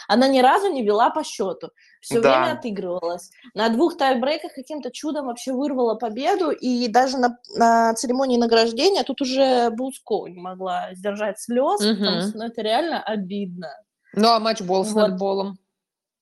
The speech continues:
Speaker 1: Да, и как бы, и если так посмотреть, вот в целом, да, за, за эти три с половиной часа Мари ничего сделала такого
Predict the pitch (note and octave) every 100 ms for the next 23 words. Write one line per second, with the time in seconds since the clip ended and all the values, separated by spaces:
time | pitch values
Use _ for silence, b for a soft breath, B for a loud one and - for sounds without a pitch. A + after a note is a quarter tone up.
0 | _ _ - G3 F3+ G3+ G3+ G3+ G3 -
1 | A3 C#4 B3+ C4+ - _ _ _ - B3
2 | D#4 D4 B3 D#4 D#4 D#4 C#4 A#4+ A4 -
3 | - C#4 A#3+ A3 C4+ D4 C4 G3+ G#3+ A#3+
4 | - C4 - C4 B3 - - D#4 G4+ -
5 | b b - B3+ B3 F4 F4+ - C#4 D4+
6 | D4+ G#3 B3 B3+ A3+ G#3 G3+ G#3 - A#3
7 | G3 F#3